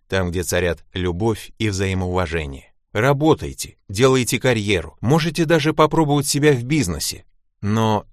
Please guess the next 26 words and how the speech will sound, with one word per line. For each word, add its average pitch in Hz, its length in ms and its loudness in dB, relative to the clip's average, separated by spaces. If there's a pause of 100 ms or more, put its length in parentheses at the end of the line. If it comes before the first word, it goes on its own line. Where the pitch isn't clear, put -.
(140)
только 104 340 -2
в 87 60 -2
удовольствие. 85 800 -2 (240)
Ищите 147 500 -2
себя 143 280 0
в - 100 -8
творчестве, - 760 -4 (180)
получайте 110 520 0
радость 110 380 0
от - 180 -4
этого 120 240 0
процесса. 139 680 -2 (240)
Женщина 147 720 0
должна 135 400 2
чувствовать 131 440 -4
себя 117 280 2
женщиной 127 580 0
и 120 200 -4
быть 107 340 -4
мягкой. 95 640 -2 (500)
Женщина 85 640 -4
с - 140 -6
интересами 92 580 -2
только 92 300 -2
в 82 80 -6
бизнесе — 107 600 0